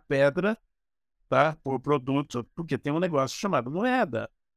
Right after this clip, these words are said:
Olha aí, outra instituição, tá? E é daí nós vamos falar da instituição escola, instituição, é, é, é, igreja, é, et cetera, et cetera. Ora,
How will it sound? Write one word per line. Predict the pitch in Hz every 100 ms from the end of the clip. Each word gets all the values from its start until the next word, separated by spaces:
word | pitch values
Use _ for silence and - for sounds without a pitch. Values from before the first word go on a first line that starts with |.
| _ _
Olha | 143 180
aí, | 156 110
outra | 127 135
instituição, | 170 190 240 240 - 226 135 - _
tá? | - 123 - _ _ _ _
E | 156
é | -
daí | 151 139
nós | 165 165
vamos | 151 135
falar | 127 117
da |
instituição | 127 - 120 - 123
escola, | 123 - 185 147 110
instituição, | - 131 120 135 - 123 117 113 - - -
é, | 120 120 - _ _ _ _
é, | - 110 110 113 113 _ - - _
é, | 120 117 110 -
igreja, | 131 143 160 180 170 139 131 123 123 - -
é, | 131 139 143
et | 127
cetera, | - 127 139
et | 127
cetera. | - 110 - _
Ora, | 202 180 113